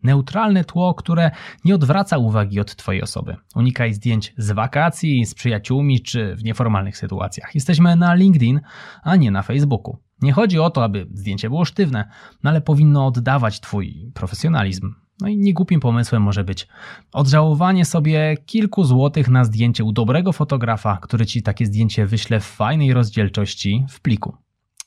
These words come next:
Co do grafiki w tle, wybierz prosty, ale atrakcyjny wzór, który nie będzie zbyt rozpraszał. Możesz dodać elementy związane z Twoją branżą lub zainteresowaniami zawodowymi. Staraj się oczywiście utrzymać spójność kolorystyczną ze zdjęciem profilowym.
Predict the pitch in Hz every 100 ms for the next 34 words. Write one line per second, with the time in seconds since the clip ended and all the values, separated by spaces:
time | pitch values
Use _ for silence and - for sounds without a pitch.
0 | _ - 247 202 185 165 143 - 123 120
1 | 117 107 127 - - 160 196 - 190 190
2 | 175 156 131 101 - 117 110 110 143 -
3 | 165 160 151 156 151 131 110 117 - 131
4 | 131 - 92 - 110 - - - - 170
5 | 147 151 139 139 135 147 147 120 127 123
6 | 123 - 131 120 107 135 170 160 165 151
7 | 123 139 - 110 107 143 147 127 123 120
8 | 101 95 95 95 95 104 156 143 104 -
9 | - - - - - 208 - 185 170 147
10 | 151 - 143 - 147 - - - 240 135
11 | - 113 107 104 - 196 190 226 196 190
12 | 170 120 110 - 104 101 - - 117 -
13 | 127 101 85